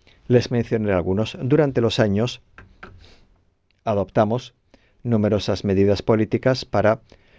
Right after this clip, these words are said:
un desarrollo socioeconómico integrado, llevando así a la consecución de los O D S sobre derechos humanos, sobre todo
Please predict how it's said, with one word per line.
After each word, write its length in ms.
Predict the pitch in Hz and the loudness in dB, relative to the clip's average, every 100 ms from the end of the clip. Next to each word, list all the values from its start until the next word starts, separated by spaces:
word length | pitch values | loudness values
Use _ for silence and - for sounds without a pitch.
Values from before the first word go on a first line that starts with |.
| _ | _
un 200 | - 175 | 0 2
desarrollo 800 | 135 - 104 107 101 104 98 92 | 2 0 -2 0 2 2 2 2
socioeconómico 760 | 85 107 101 101 101 98 98 95 | 0 -2 0 0 2 0 0 0
integrado, 580 | 92 92 87 87 98 - _ - _ _ | 0 0 0 0 0 -4 _ -20 _ _
llevando 580 | 113 104 101 101 95 98 | -6 0 2 2 0 -2
así 320 | 90 - 147 - _ _ _ _ _ _ _ _ _ _ _ _ | -2 -2 -2 -4 _ _ _ _ _ _ _ _ _ _ _ _
a 100 | 147 | 0
la 140 | 160 135 | 0 0
consecución 760 | 104 - 101 101 - 104 101 | -2 -6 -8 -6 0 2 2
de 80 | 98 | 2
los 220 | 95 - | 0 0
O 60 | 95 | 2
D 100 | 95 | 2
S 180 | 95 104 | 0 -2
sobre 340 | 104 95 95 | 0 2 2
derechos 440 | 98 95 90 90 | 2 0 0 -4
humanos, 480 | 95 87 82 85 - _ _ - | -2 -2 -2 -6 -10 _ _ -16
sobre 380 | - 104 92 | -4 0 0
todo 340 | 92 104 107 | 2 2 2